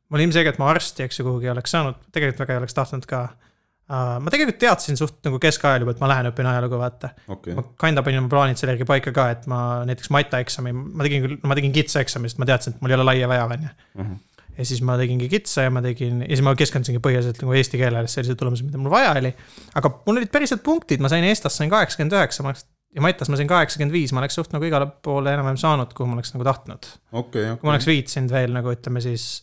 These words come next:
Speaker 2: Aa, sa ei
Speaker 1: Matas nagu harida ennast veel juurde näiteks õpingute jooksul, ma oleks võinud minna informaatikasse, kuhu iganes
Speaker 2: Aga mis su
Speaker 1: sisust
Speaker 2: plaan
Speaker 1: üks
Speaker 2: B oli, kui sa ei oleks näiteks ajalukku sisse saanud?
Speaker 1: Ma arvan, et ma oleks kusjuures võib-olla kaitseväkke läinud hoopis.
Speaker 2: Aa, okei.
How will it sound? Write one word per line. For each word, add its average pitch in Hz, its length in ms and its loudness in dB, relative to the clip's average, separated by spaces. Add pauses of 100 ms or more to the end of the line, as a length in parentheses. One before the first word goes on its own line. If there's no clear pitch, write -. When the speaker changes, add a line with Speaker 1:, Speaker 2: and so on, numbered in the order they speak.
(140)
Speaker 2:
Aa, 110 240 4
sa 127 140 4
ei 120 180 6
Speaker 1:
Matas 143 220 6
nagu 139 160 6
harida 135 260 4
ennast 131 240 0
veel 165 140 6
juurde 151 260 4
näiteks 143 320 2
õpingute 131 460 0
jooksul, 139 240 0
ma - 20 2
oleks 156 140 0
võinud 139 160 2
minna 123 100 0
informaatikasse, 147 1040 -2
kuhu 185 160 0
iganes 135 240 0
Speaker 2:
Aga 113 80 2
mis 123 80 4
su 135 80 4
Speaker 1:
sisust - 100 -2
Speaker 2:
plaan 117 160 2
Speaker 1:
üks 117 80 4
Speaker 2:
B 117 80 6 (140)
oli, 95 180 -2
kui 95 80 -2
sa 98 160 -2
ei 98 240 -2
oleks 104 400 0
näiteks 92 300 -8
ajalukku 87 680 -6
sisse 107 240 -12
saanud? 110 220 -12 (1080)
Speaker 1:
Ma 170 80 6
arvan, 208 80 4
et 175 80 2
ma 165 60 4
oleks - 100 -2
kusjuures 160 300 0
võib-olla 139 240 2
kaitseväkke 127 400 -4
läinud 123 180 -6
hoopis. - 300 -10 (100)
Speaker 2:
Aa, 95 220 -2
okei. 82 260 -8